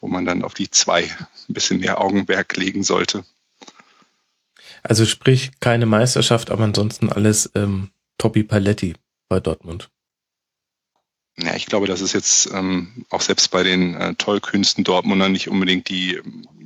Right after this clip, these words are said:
Speaker 1: Grundanlage, dass man jetzt sagt, man hofft jetzt noch auf was auch immer für ein Wunder und versucht da jetzt noch die Meisterschaft, ähm, zu knacken. Es geht ja jetzt erstmal darum, auch gerade in der Europa League, ähm, gegen, äh, Klopp, den Mythos Klopp,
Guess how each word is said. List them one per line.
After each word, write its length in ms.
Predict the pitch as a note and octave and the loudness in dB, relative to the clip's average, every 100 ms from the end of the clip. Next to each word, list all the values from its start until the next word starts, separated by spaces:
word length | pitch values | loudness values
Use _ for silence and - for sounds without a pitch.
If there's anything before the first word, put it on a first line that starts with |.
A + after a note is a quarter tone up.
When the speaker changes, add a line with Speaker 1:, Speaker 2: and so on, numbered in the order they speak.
| - | -18
Speaker 1:
Grundanlage, 1500 | - - G#2 A2+ - - - - - - F#2+ G2 F#2+ F2+ F#2+ F#2+ | -10 0 2 2 0 -6 -12 -12 -12 -6 2 4 4 4 4 2
dass 180 | F#2 G#2+ | -2 -4
man 100 | F#2 | -4
jetzt 180 | F#2 | -4
sagt, 360 | - F#2 - - | -4 -6 -6 -10
man 160 | F2+ F2+ | -8 -8
hofft 180 | F#2+ | -10
jetzt 180 | - - | -10 -6
noch 120 | G2 | -4
auf 320 | F2+ F2 - - - - G2+ G#2 G2+ - | -2 -4 -8 -20 -20 -16 -12 -10 -8 -6
was 260 | F2+ - - | -4 -4 -4
auch 160 | E2+ - | -6 0
immer 180 | G#2+ G2 | 2 2
für 140 | - | 0
ein 120 | F#2 F#2 | -2 2
Wunder 260 | G2 F#2 | 2 4
und 100 | F#2 | 2
versucht 340 | - F#2 F#2 - | -2 -4 -2 0
da 60 | |
jetzt 200 | F#2 F2+ | 0 -2
noch 80 | F#2+ | -4
die 100 | - | -4
Meisterschaft, 720 | F2 F#2+ - G2 F#2+ - - F#2+ | 0 0 2 0 0 -4 -6 -4
ähm, 240 | F2+ F2+ F2+ G#2 - | -2 -4 -6 -8 -6
zu 140 | - | -6
knacken. 420 | - - F#2+ - G#2 | -4 -2 -2 2 2
Es 140 | F#2 | 2
geht 160 | - G2 | 0 2
ja 100 | G2 | 4
jetzt 220 | F2+ - | 4 2
erstmal 320 | F2+ - F#2+ | -2 -2 -2
darum, 320 | E2+ F#2+ G2 - - - - | 0 0 -2 -4 -8 -8 -10
auch 100 | - | -6
gerade 260 | - F2 | 0 0
in 60 | F2+ | 2
der 120 | F#2 | 0
Europa 400 | G2 F#2+ G2 G#2 | 0 -2 -2 0
League, 440 | F#2 G2+ G2 - - | 2 4 2 -2 -4
ähm, 360 | G2+ G2 F#2+ G2 - - - - _ _ | 0 2 2 0 -8 -20 -20 -20 _ _
gegen, 480 | - G#2 G2 F#2+ F#2+ | 0 2 4 4 2
äh, 200 | F#2+ F#2 | -2 -4
Klopp, 300 | - G#2+ G#2 | -2 0 0
den 160 | - F#2+ | 2 2
Mythos 360 | G2+ A2 F#2 - | 2 2 0 0
Klopp, 300 | G#2 G#2 | -2 -2